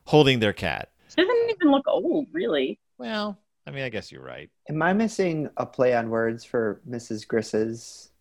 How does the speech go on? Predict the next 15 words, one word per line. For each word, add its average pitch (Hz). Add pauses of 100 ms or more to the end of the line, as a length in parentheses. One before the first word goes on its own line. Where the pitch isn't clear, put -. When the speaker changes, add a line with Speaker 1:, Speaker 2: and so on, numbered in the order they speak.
Speaker 1:
Missus 131
Grizzes. 104 (100)
Grizzes. 98
Speaker 3:
Grizz-, 104
so -
she's 104
like 98
Grizzly, 98
but 90
just -
Speaker 1:
It's 139
just 98
Grizzes. 87
It's -
a, -